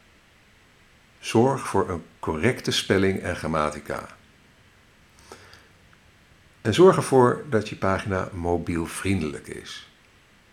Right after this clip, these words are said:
En uiteraard, tenslotte, zorg ervoor dat je pagina snel is. Oké, dan, dan heb ik het nog niet eens gehad over gestructureerde data. Daarover straks meer. Het ge-,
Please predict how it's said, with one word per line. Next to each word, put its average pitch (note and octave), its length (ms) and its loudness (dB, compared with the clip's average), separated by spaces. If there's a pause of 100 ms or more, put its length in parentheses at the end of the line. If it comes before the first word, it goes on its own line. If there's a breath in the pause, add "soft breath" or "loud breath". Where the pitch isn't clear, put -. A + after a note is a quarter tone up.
(360)
En - 200 -12
uiteraard, D2+ 540 -6 (360)
tenslotte, D#2 540 -10 (200)
zorg D2 260 -6
ervoor D#2+ 280 -8
dat D2+ 140 -10
je D#2 60 -14
pagina D#2 520 -8 (520)
snel - 600 6 (120)
is. - 200 -18 (1500 loud breath)
Oké, F#2+ 260 6
dan, G2+ 260 4
dan A2+ 180 2
heb C#3+ 160 2
ik E3 60 0
het - 80 -6
nog G#2 100 0
niet G#2+ 100 2
eens G#2 100 0
gehad F2 200 -2
over D#2+ 200 -6
gestructureerde F2 680 -4
data. G#2+ 480 -2 (480)
Daarover D#2 420 0
straks D#2+ 260 -4
meer. D#2+ 440 -4 (720 loud breath)
Het - 140 -4
ge-, G#2+ 140 0